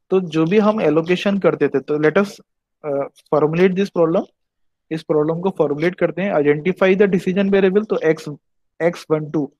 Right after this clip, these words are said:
see, decision हम क्या लेते थे, Decision variable मैं क्यों कह रहा हूँ इसे, हम यही तो decide करते थे कि हमें, अ, कौन सा cell choose करना है। Decide करते थे, अ, किसी भी method से, north west या least cost method से, कौन सा cell हमें choose करना है और कितना allocation देना है।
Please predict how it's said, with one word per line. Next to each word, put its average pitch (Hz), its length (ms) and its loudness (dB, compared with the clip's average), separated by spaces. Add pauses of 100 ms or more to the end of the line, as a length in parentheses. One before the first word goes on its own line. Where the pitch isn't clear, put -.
(280)
see, 196 120 -4
decision 185 440 0
हम 220 120 2
क्या 214 140 2
लेते 156 260 -2
थे, 139 60 2
Decision 180 380 -2
variable 196 360 2
मैं 196 140 -4
क्यों 208 160 -4
कह 196 120 2
रहा 143 120 0
हूँ 131 80 -6
इसे, 127 200 -6 (440)
हम 180 160 0
यही 170 160 4
तो 214 100 4
decide 185 360 2
करते 147 280 2
थे 160 220 2 (540)
कि 175 100 0
हमें, 180 400 0
अ, 151 240 0
कौन 160 340 -2
सा 214 160 2
cell 196 260 0
choose 208 260 -6
करना 196 240 0
है। 233 60 2 (520)
Decide 160 300 0
करते 180 300 0
थे, 185 200 0
अ, 147 320 -4 (480)
किसी 165 200 -4
भी 190 100 0
method 185 320 0
से, 202 160 2
north 165 360 -2
west 180 300 -2
या 170 160 0
least 170 300 -2
cost 180 240 -4
method 165 240 -4
से, 196 140 -4
कौन 156 260 -6
सा 185 140 -2
cell 170 300 0
हमें 180 160 -2
choose 185 260 -8
करना 170 220 0
है 349 80 -4 (460)
और 190 100 0 (100)
कितना 202 300 2
allocation 165 560 2
देना 117 180 -4
है। 123 100 -8